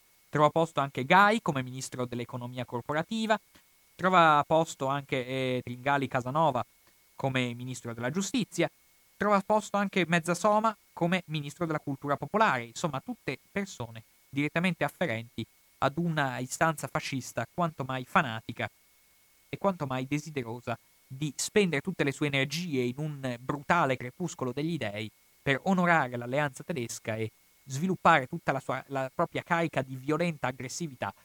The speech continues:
contro quelli che vengono reputati i traditori del fascismo, si tratti delle forze badogliane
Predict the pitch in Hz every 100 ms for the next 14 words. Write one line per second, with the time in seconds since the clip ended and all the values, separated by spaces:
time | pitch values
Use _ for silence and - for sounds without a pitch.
0 | _ 151 147 139 - 147 131 135 135 127
1 | 151 135 107 110 127 160 156 120 123 123
2 | 143 - 185 - 101 - 104 _ _ -
3 | 135 156 131 - 92 127 123 117 170 139
4 | - 135 180 156 113 - 120